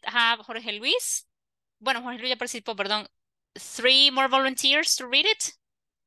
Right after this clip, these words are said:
No me acuerdo quién había levantado la mano que iba en la segunda, en el segundo set. ¿Lo puede levantar de nuevo? Porque no recuerdo el nombre.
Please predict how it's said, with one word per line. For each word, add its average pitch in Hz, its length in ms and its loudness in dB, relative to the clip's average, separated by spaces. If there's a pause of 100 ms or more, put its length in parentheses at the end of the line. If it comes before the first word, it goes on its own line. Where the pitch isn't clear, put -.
(300)
No 220 140 -8
me 220 80 -4
acuerdo 220 340 -4
quién 254 400 0
había 247 220 2
levantado 240 360 0
la 233 100 -2
mano 233 280 -6
que 226 120 -4
iba 226 120 -2
en 226 60 -2
la 233 80 -6
segunda, 214 640 -2
en 190 100 -6
el 190 60 -8
segundo 214 400 -6
set. - 420 -2 (500)
¿Lo 196 100 -12
puede 208 180 -4
levantar 208 380 -2
de 208 80 -10
nuevo? 208 200 -8
Porque - 280 -14
no 220 220 -8
recuerdo 214 340 -8
el 208 100 -12
nombre. 214 260 -16